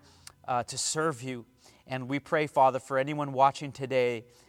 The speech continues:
that they need ho-, that is in need of hope and joy and peace this very day, this very moment. We pray that you would flood them, Holy Spirit. Encou-, have, we pray to have an encounter with you in the name of Jesus Christ. Everyone said,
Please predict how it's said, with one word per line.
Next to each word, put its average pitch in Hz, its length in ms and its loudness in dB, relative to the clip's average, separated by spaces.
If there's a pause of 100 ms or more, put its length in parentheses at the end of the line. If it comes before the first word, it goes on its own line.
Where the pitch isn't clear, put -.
(180)
that 117 340 0
they 135 160 -2
need 139 220 -4
ho-, 131 180 -10
that 139 320 -2
is 135 160 -10
in 127 140 -8
need 165 160 0
of 147 80 -4
hope 151 440 -4 (540)
and 120 320 -6
joy 123 640 0 (360)
and 120 160 -12
peace 151 540 -8
this 131 300 -8
very 131 320 -4
day, 131 240 0
this 127 160 -8
very 143 180 -8
moment. 143 600 -6 (340)
We 131 100 -8
pray 131 240 0
that 120 140 -4
you 127 80 -8
would 127 100 -8
flood 147 320 -4
them, 120 140 -6
Holy 120 280 -4
Spirit. 127 600 -8
Encou-, 135 400 0
have, 143 140 -2
we 135 100 -6
pray 160 180 -2
to 160 60 0
have 156 140 2
an 147 60 -8
encounter 170 560 -4
with 160 220 -4
you 143 400 -4 (420)
in 123 120 -10
the 120 80 -4
name 135 240 -4
of 117 100 -8
Jesus 139 420 -6
Christ. 117 540 -2
Everyone 113 420 -6
said, 110 440 -2